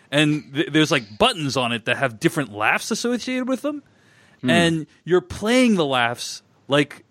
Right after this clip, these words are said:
Speaker 1: a guitar or something like that. And, and you can
Speaker 2: Like a
Speaker 1: create
Speaker 2: theremin?
Speaker 1: laughs. Like, yeah, like a theremin. Like, you create laughs that, like, tell a story.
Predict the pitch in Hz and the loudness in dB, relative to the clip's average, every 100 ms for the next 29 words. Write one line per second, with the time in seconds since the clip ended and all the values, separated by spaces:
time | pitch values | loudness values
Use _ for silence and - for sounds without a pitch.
0 | _ - 135 139 - 302 185 104 - 107 | _ -6 -2 -2 4 6 6 2 -4 -6
1 | 104 92 - 95 - 143 143 - - - | -8 -12 -12 -10 0 2 2 -2 -16 -10
2 | - 170 180 190 - 175 214 151 143 151 | 0 2 2 2 2 2 2 2 2 2
3 | 170 175 - - 175 143 - 160 185 285 | 2 0 -4 -10 -18 -18 -6 -4 0 2
4 | - 165 - 262 165 135 156 - 190 214 | 2 -2 0 0 0 -2 -4 -2 0 2
5 | 160 185 202 - 127 - 165 127 - 180 | 2 0 0 -2 -6 -4 -2 -2 -4 -4
6 | 254 - - | -2 -4 -10